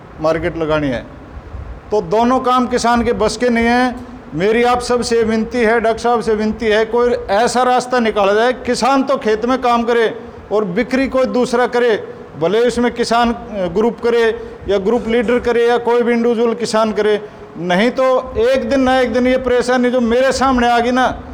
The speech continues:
ये दूसरे किसानों के सामने भी आएगी। ये कड़वी सच्चाई है।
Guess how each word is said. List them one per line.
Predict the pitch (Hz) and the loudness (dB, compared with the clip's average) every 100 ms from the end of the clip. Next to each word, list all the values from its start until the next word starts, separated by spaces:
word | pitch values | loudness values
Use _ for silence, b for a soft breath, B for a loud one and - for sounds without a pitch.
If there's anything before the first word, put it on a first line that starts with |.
| - 190 | -6 -2
ये | |
दूसरे | 202 240 233 262 | 0 0 2 0
किसानों | 262 247 254 247 | 0 0 2 2
के | 254 | 2
सामने | 240 247 240 233 | 2 2 2 2
भी | 214 | 2
आएगी। | 214 214 196 170 131 175 | 2 2 0 -4 -4 -4
ये | 214 | -2
कड़वी | 226 240 247 | 2 2 2
सच्चाई | 214 220 226 208 | 0 0 2 4
है। | 139 | 2